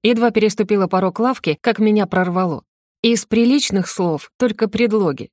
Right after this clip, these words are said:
Процесс зачатия и подробности половой жизни Грэма Эйнардса могли повергнуть в шок любого извращенца. Мои обещания мести были и того хуже,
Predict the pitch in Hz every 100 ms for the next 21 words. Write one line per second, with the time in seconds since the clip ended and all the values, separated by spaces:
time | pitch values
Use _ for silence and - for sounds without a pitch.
0 | _ - 180 165 180 156 156 202 220 185
1 | 151 165 175 185 170 175 160 165 170 170
2 | 160 170 170 165 175 170 156 - 226 214
3 | 170 - 147 160 226 226 226 214 220 214
4 | 190 202 185 - 254 247 214 220 180 165
5 | 160 160 170 - 147 143 - - _ _
6 | 294 302 247 - 254 240 233 269 - 175
7 | 190 202 185 - 208 190 165 226 - 196
8 | -